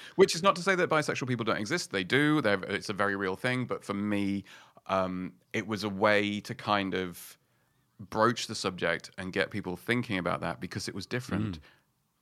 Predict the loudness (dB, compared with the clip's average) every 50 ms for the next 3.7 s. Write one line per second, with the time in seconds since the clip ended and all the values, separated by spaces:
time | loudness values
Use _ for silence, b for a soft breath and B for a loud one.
0 | _ -14 -8 -4 -4 -4 -4 -6 -10 -10 -6 -4 -2 2 4 4 4 4 2 2
1 | 0 -2 -8 -8 -12 -10 -6 -6 -4 -4 -4 -2 0 0 2 2 0 0 0 -2
2 | -2 0 0 0 0 -4 -6 -6 -2 -2 0 0 0 -2 -2 -2 -2 -2 -2 -2
3 | 2 4 4 4 2 0 -2 -2 -2 -2 -2 -6 -16